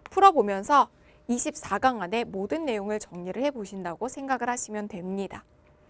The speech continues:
개념 강의 하나로 완벽하게끔 구성을 했으니까 여러분들이 이거 들으시면서 예비 고일의 스타트를 끊으시면 될 것 같아요. 선생님이 실제 고일 담임을 할 때 고일 담임을 첫 번째 반 배정을 받고 첫 번째로 반 아이들을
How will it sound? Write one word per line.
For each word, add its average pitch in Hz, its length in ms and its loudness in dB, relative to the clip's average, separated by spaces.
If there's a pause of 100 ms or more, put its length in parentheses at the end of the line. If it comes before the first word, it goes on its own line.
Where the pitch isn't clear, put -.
(460)
개념 262 240 4
강의 269 300 4
하나로 370 460 4
완벽하게끔 247 840 2
구성을 208 360 -2
했으니까 233 680 4
여러분들이 196 380 -2
이거 202 280 -4
들으시면서 220 840 2 (240)
예비 208 200 2
고일의 185 360 -4
스타트를 277 440 -2
끊으시면 285 520 -4
될 180 140 -8
것 208 160 0
같아요. - 320 -4 (460)
선생님이 285 800 2 (260)
실제 339 400 2
고일 294 400 4
담임을 220 520 0
할 294 120 0
때 208 480 2 (720)
고일 277 260 6
담임을 233 640 2
첫 - 180 -12
번째 339 380 4
반 202 280 -2
배정을 226 380 2
받고 233 420 -2
첫 - 140 -10
번째로 240 420 2
반 202 260 -4
아이들을 196 640 2